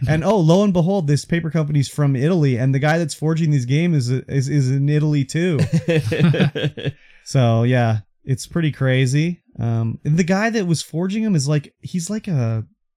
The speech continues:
Speaker 1: a fashion photographer or something too. Like, it's a very weird story. Like, his day job is fashion photographer, and at night he forges P C
Speaker 2: <laughs>
Speaker 1: games. It's very
Speaker 2: Yeah, fashion
Speaker 1: weird.
Speaker 2: photographer by day.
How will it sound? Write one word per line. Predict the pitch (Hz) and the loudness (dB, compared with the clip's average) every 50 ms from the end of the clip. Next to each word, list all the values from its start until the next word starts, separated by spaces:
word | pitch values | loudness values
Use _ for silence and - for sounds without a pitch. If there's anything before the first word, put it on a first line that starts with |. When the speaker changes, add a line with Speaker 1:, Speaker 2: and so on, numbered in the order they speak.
| _ _ _ _ | _ _ _ _
Speaker 1:
a | - - - | -14 -14 -14
fashion | _ - 143 127 156 185 - - 233 214 | _ -8 -8 -6 -6 -8 -6 -4 -4 -4
photographer | - - - - 208 214 220 220 208 - 233 233 | -4 -6 -8 -6 -6 -6 -6 -8 -10 -10 -8 -10
or | 226 | -8
something | - - 214 190 - 185 156 139 | -8 -6 -8 -6 -4 -4 -6 -4
too. | - 139 143 165 220 240 | -4 -2 -2 -2 -2 -2
Like, | 208 151 143 135 _ _ _ _ _ _ _ _ - - | -2 -2 -2 -4 _ _ _ _ _ _ _ _ -8 -8
it's | 170 - - - | -8 -8 -6 -8
a | 156 | -4
very | 139 160 185 233 247 185 127 | -4 -4 -2 -2 -2 -2 -2
weird | 107 107 113 123 139 139 131 120 110 98 | -2 -2 -2 -2 0 0 -2 -2 -4 -6
story. | - - 117 113 123 123 113 104 107 107 | -8 -6 -6 -4 -4 -4 -4 -4 -4 -4
Like, | 110 110 110 110 113 - _ _ _ _ _ _ _ _ _ _ _ _ _ _ _ _ _ _ _ _ _ _ _ _ _ _ _ _ | -2 -2 -2 -4 -6 -8 _ _ _ _ _ _ _ _ _ _ _ _ _ _ _ _ _ _ _ _ _ _ _ _ _ _ _ _
his | - 143 147 131 117 | -2 0 0 0 2
day | 131 147 160 190 | 2 2 2 2
job | 175 190 196 202 196 175 | 0 -2 -2 -2 -2 -2
is | 139 110 - | -4 -6 -6
fashion | - 127 127 139 143 - 147 127 | -8 -6 -4 -4 -4 -4 -6 -8
photographer, | - 123 - 127 120 127 139 151 151 - 170 160 | -8 -6 -4 -4 -2 -2 -4 -6 -8 -8 -6 -4
and | 143 135 | -4 -4
at | 123 113 117 | -4 -2 -2
night | 113 113 127 147 151 | -2 -2 0 0 -2
he | 135 | -2
forges | - - - 131 131 131 123 135 123 104 - | -4 -4 -4 -2 -2 -2 -2 -4 -6 -6 -8
P | - - 127 123 | -8 -8 -6 -6
C | 117 - - 123 135 151 | -6 -6 -6 -4 -4 -4
Speaker 2:
<laughs> | |
Speaker 1:
games. | 156 180 127 202 220 - - 240 247 - - - - - | -2 0 0 0 0 -2 -2 -2 -4 -4 -6 -8 -12 -12
It's | 120 123 143 165 151 | -8 -8 -6 -6 -6
very | 160 170 190 | -4 -4 -4
Speaker 2:
Yeah, | - - 127 120 | -4 -4 -6 -4
fashion | 139 143 170 190 123 226 | -2 -2 -2 -2 -4 -8
Speaker 1:
weird. | 196 - | -8 -8
Speaker 2:
photographer | 180 - 170 160 156 156 147 160 151 139 | -6 -4 -4 -4 -2 -4 -4 -4 -4 -2
by | 135 127 120 | -2 -2 -4
day. | 104 101 95 95 101 - | -4 -6 -6 -8 -10 -12